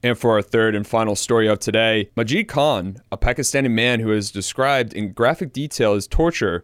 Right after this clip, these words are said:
by the Central Intelligence Agency in the aftermath of September eleventh, two thousand one,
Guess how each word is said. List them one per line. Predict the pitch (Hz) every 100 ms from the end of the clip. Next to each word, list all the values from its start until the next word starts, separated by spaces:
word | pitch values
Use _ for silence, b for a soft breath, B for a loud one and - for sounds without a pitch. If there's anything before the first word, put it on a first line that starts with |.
| -
by | 98
the | 101
Central | - 120 113 120
Intelligence | 110 120 131 110 107 -
Agency | 110 107 110 - 107
in |
the | 101 101
aftermath | 131 - 117 107 104
of | 98
September | 98 98 139 165
eleventh, | 139 147 135 -
two | 113
thousand | 123 117 113
one, | 120 131 98